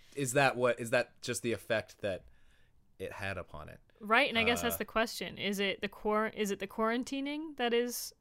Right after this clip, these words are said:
Speaker 2: causing all this, or is that who they truly are? I guess that's
Speaker 1: Or
Speaker 2: what
Speaker 1: is it
Speaker 2: you have
Speaker 1: just
Speaker 2: to f-
Speaker 1: bringing out the real,
Speaker 2: Yeah.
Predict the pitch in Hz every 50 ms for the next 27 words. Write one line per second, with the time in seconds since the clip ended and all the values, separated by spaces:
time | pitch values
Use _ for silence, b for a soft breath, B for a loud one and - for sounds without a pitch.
0 | _ - 370 - - - 247 233 233 240 254 247 247 247 247 240 247 254 262 254
1 | - 226 214 202 196 190 196 196 180 165 190 180 175 170 170 - - 190 180 165
2 | 160 160 160 160 180 180 160 147 143 151 151 170 165 - - - 120 120 117 120
3 | 123 - 135 131 - - 113 95 113 123 127 123 123 120 113 113 117 110 107 -
4 | - 82 - 98 95 87 85 90 98 98 - 95 196 185 170 -